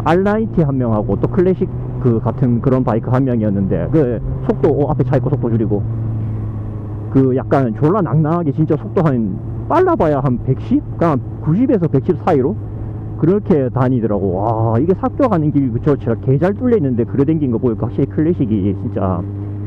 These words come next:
낭낭충용. 어, 아, 이거는 추월도 못 하겠네, 씨발. 어, 쟤 오른쪽으로 들어가네? 들어가면 뭐해? 그래, 들어가면 뭐해? 앞에 방지턱도 있는 듯? 속도 줄이고 차 한 대 들어온다?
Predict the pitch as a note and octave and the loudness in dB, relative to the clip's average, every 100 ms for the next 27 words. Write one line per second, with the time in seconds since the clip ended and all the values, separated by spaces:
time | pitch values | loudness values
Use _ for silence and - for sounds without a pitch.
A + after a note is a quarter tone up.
0 | G2+ G2+ G2 A2 C#3 D#3 - A#2 G2+ F#2 | -6 -4 -2 0 0 -2 -2 0 0 -2
1 | E2+ - - - - - A2+ A2 G2 F2+ | -4 -6 -10 -12 -12 -6 -2 0 0 -4
2 | - - - - - A#2+ C3 C#3 B2 - | -6 -12 -12 -12 -6 -2 0 0 -2 0
3 | D3 G#2 G2 G2 F2+ F#2 G2+ F#2 F#2+ G2 | 0 0 0 0 -2 -4 -6 -6 -8 -10
4 | F#2+ F#2+ - - - - - - - - | -10 -10 -10 -10 -10 -12 -12 -12 -12 -8
5 | A#2+ B2+ C3+ B2+ D3+ D#3 B2 A2+ A2+ B2 | -6 -4 -4 -4 -4 -2 -2 0 0 0
6 | D3+ - - - - - - - F#3+ A#3+ | -2 -2 -4 -4 -2 -2 -2 2 2 2
7 | E3+ B2 A2 - - - - - - - | 0 0 -2 -2 -2 -2 -2 -2 -2 -2
8 | - - - F3 A2+ - F3 A3 B2+ G2+ | -2 -2 0 0 0 0 2 2 0 0
9 | B2+ C#3+ B2+ B2+ F#3 F#3+ B2+ A2+ A2 A2+ | 0 2 2 0 0 0 0 0 2 2
10 | E3+ - - - C#3 D#3+ E3 B2+ D3+ - | 0 -4 -6 -4 -2 -2 0 0 -2 -2
11 | D#3+ D#3 B2+ - A2+ A2 | -2 0 0 0 0 0